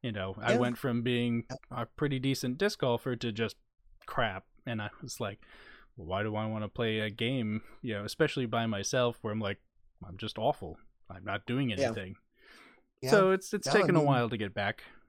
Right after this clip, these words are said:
Speaker 2: Mm-hmm. Yeah. No, I mean, that's a, that's definitely a, a, a tough place to be in. You know, I think I've talked a little bit about, you know, I took probably the better part of two years off because I was kinda in the same place where I'm like, "I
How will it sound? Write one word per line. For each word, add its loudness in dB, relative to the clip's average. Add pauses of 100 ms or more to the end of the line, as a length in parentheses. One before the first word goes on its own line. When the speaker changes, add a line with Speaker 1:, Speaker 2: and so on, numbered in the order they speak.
(760)
Speaker 2:
Mm-hmm. 2 (440)
Yeah. 2 (140)
No, 2
I 4
mean, 4
that's 6
a, 8 (160)
that's 2
definitely 4
a, 0 (1700)
a, 10 (160)
a 10
tough 6
place 6
to 4
be 6
in. 6
You 2
know, 0
I 2
think -2
I've 2
talked -2
a -4
little 0
bit 4
about, 0 (580)
you 0
know, 2
I 6
took 0 (500)
probably 2
the 0
better 4
part 2
of -4
two 0
years 2
off 0
because -2
I 2
was 0
kinda 4
in 0
the -2
same -2
place 2
where 0
I'm -2
like, -4
"I -6